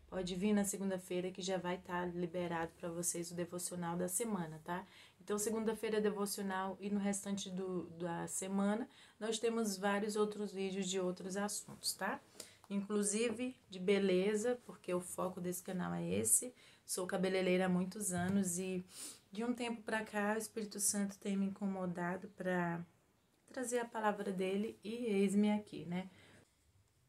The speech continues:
Eu sempre gosto muito de orar antes de começar, né? Eu oro antes de entrar aqui, de começar a gravar, mas eu também quero orar antes de começar aqui a falar com vocês, a trazer a palavra, amém?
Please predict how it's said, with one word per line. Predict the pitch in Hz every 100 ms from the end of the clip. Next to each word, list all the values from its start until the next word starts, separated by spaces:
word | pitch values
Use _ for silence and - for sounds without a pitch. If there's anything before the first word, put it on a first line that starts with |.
| _ 180
Eu | 175
sempre | - 190 185 196
gosto | 180 170 180 -
muito | 185 175 185 202 - 180
de | 165 170 165 165 165 - _ - -
orar | 214 202 185 196
antes | 185 185
de | 175
começar, | 180 180 175 175 - 180 226
né? | 277 226 247 - - - - _ _ _
Eu | - 196
oro | 202 202 208 -
antes | 226 269 269 226
de | 190
entrar | 196 196 196 180 180
aqui, | 180 190 185
de | 185
começar | 190 185 185 180 -
a | 170
gravar, | 170 175 165 170 180 - -
mas | 190 196 247 233 190 - -
eu | 196 196
também | 214 208 202 214
quero | 214 208
orar | 202 196 180 196 - _ - - -
antes | 196 196 196
de | 208
começar | 220 214 214 214 - 208 208
aqui | 214 - 214
a | 202
falar | 202 208 202
com | 202 196
vocês, | 185 185 208 196
a | 190
trazer | 190 190 190
a | 185
palavra, | 226 262 214 156 160
amém? | 156 170